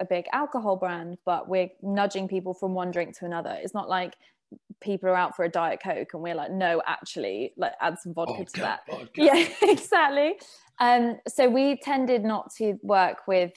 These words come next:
Speaker 1: um, cigarette companies, for example, because through normal use, you're doing harm. Um, even gambling, I think, is quite a, a tricky one because you're losing money if you do it, really.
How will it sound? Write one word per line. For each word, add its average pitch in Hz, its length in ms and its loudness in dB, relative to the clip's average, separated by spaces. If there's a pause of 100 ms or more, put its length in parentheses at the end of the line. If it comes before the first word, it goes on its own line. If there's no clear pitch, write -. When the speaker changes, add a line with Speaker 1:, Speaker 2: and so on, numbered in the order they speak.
(140)
Speaker 1:
um, 175 280 -2
cigarette 175 440 -4
companies, 196 460 -8
for 185 80 -6
example, 185 420 -6
because 185 340 -6
through 180 220 -6
normal 165 260 -6
use, 170 240 -8
you're 170 80 -8
doing 160 240 -8
harm. 190 340 -6 (380)
Um, 196 260 2
even 247 340 0
gambling, 202 580 0
I 165 80 -4
think, 180 200 -10
is 180 160 -10 (120)
quite 185 300 -2
a, 180 360 -4 (440)
a 196 100 2
tricky 226 260 -4
one 170 220 0
because 185 340 -4 (220)
you're 185 420 2 (560)
losing 185 480 -4
money 170 460 -6 (100)
if 185 220 -6
you 170 320 -6 (420)
do 131 160 -6
it, 67 240 -6
really. 113 480 -6